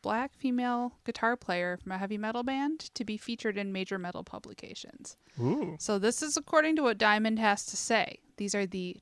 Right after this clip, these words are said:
Speaker 1: ten best nu metal guitarists. We've got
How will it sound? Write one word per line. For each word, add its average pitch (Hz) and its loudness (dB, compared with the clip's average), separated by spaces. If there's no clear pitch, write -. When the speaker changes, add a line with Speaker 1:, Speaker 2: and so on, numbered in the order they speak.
Speaker 1:
ten 240 4
best 196 6
nu 175 -2
metal 170 -2
guitarists. - -10
We've 196 0
got 214 10